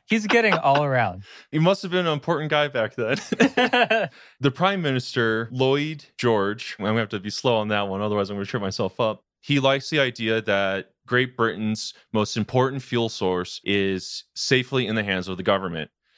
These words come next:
Speaker 2: But then the owners go back and they say, "Well, we have influence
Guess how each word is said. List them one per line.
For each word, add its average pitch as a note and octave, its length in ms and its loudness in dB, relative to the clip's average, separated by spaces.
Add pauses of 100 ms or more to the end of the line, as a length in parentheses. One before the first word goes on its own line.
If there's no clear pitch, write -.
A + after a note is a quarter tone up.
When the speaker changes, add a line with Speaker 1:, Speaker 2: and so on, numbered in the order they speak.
(100)
Speaker 2:
But A#2+ 200 0
then A2+ 440 0
the G2+ 140 0
owners C#3+ 400 0
go G2+ 160 2
back F#2+ 320 -2
and G2+ 100 -4
they G2 120 0
say, F#2 500 -2 (260)
"Well, G2+ 560 0
we A#2 220 -2
have A2+ 280 0
influence G#2 760 0